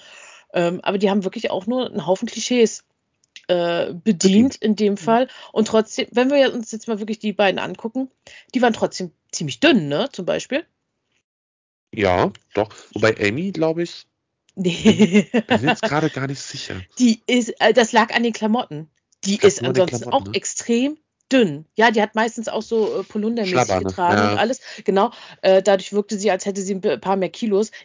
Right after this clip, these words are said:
Speaker 1: Die war ansonsten total dünn. Also spätestens, wenn dann mal Szenen kamen, wo sie dann, äh, richtig tolles Kleid getragen hat, hast du gesehen, merkt, wie
Speaker 2: Stimmt.
Speaker 1: dünn die ist.
Speaker 2: Stimmt.
Speaker 1: Oh Gott, und, äh, ne, auch wenn du die Schauspielerin mal gesehen hast, oh, wie die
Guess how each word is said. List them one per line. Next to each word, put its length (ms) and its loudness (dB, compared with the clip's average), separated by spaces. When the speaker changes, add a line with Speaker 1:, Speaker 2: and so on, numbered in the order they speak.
Speaker 1:
Die 120 -4
war 140 0
ansonsten 340 -8
total 520 -2
dünn. 320 4
Also 180 0
spätestens, 520 -2
wenn 120 2
dann 200 0
mal 420 0
Szenen 300 0
kamen, 260 -4
wo 120 -4
sie 180 -6
dann, 360 -2
äh, 200 -4
richtig 420 -6
tolles 300 -2
Kleid 340 2
getragen 400 -2
hat, 60 -4
hast 160 -4
du 40 -14
gesehen, 280 -4
merkt, 240 -6
wie 100 2
Speaker 2:
Stimmt. 160 4
Speaker 1:
dünn 420 6
die 280 -4
ist. 440 -4
Speaker 2:
Stimmt. 360 -14
Speaker 1:
Oh 80 -4
Gott, 380 0
und, 440 0
äh, 140 2
ne, 180 2
auch 120 -2
wenn 80 0
du 60 2
die 80 -4
Schauspielerin 500 -2
mal 140 0
gesehen 260 -2
hast, 220 -10
oh, 340 -4
wie 240 -2
die 240 -4